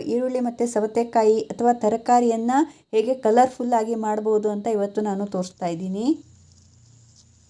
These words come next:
ಫುಡ್ ಕಲರನ್ನು ಮಾಡಲಿಕ್ಕೆ ನಾನಿಲ್ಲಿ ಶಂಖಪುಷ್ಪಿ ಹೂವನ್ನು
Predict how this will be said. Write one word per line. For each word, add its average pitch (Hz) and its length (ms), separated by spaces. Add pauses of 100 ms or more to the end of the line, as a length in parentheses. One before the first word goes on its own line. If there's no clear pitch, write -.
(2000)
ಫುಡ್ 247 140
ಕಲರನ್ನು 277 520
ಮಾಡಲಿಕ್ಕೆ 254 420
ನಾನಿಲ್ಲಿ 247 440
ಶಂಖಪುಷ್ಪಿ 254 760
ಹೂವನ್ನು 233 520